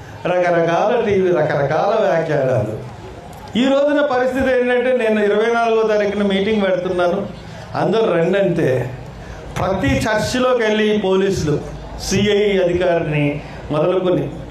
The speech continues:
చర్చ్ పెద్దల్ని, పాస్టర్లని అందరినీ పిలిపించి అక్కడికి, "మీరు హర్ష్ కుమార్ ఒక పెట్టే మీటింగ్కి వెళ్ళొద్దు,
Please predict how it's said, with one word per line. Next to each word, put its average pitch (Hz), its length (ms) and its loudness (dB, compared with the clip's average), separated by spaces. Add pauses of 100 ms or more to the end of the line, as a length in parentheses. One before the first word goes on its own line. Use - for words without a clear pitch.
(600)
చర్చ్ 196 340 2
పెద్దల్ని, 202 560 2
పాస్టర్లని 190 600 0
అందరినీ 214 520 0
పిలిపించి 175 440 2
అక్కడికి, 127 440 0 (680)
"మీరు 214 500 2
హర్ష్ 180 240 -2
కుమార్ 208 300 2
ఒక 190 180 0
పెట్టే 185 260 0
మీటింగ్కి 170 480 2
వెళ్ళొద్దు, 127 500 0